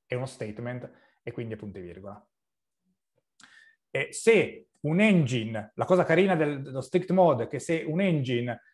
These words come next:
eh, fosse vecchio, mm, e non conoscesse lo strict mode, non è un problema perché questa verrebbe interpretata come una stringa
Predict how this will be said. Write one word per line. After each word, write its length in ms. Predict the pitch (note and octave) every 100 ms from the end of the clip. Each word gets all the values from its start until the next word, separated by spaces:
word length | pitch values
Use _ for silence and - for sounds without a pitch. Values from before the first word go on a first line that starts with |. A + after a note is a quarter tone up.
| _
eh, 200 | - B2
fosse 880 | B2 E3+ F3 - D#3 C#3 B2 A2+ -
vecchio, 920 | - A#2 A2 D3+ F3+ - - G2+ G2 _
mm, 80 | C3+ D#3+ _ _ -
e 120 | C3+
non 200 | G3 A3+
conoscesse 760 | G3+ G3 G3 - G3+ G3+ D#3+
lo 100 | B2+
strict 380 | - - D#3+ -
mode, 580 | F#3 E3+ E3+ D#3 F#3+ -
non 240 | D3+ E3+ D#3+
è 60 |
un 120 | E3
problema 480 | D#3 E3+ D3 C#3 D#3
perché 560 | D3 C#3 C3+ C#3+ - _
questa 320 | - D#3+ - F3+
verrebbe 320 | C#3+ C3+ C3+
interpretata 420 | C3 C#3+ D3+ B2+
come 140 | B2
una 100 | B2+
stringa 640 | A#2+ - A2+ G#2+ A2+ A#2+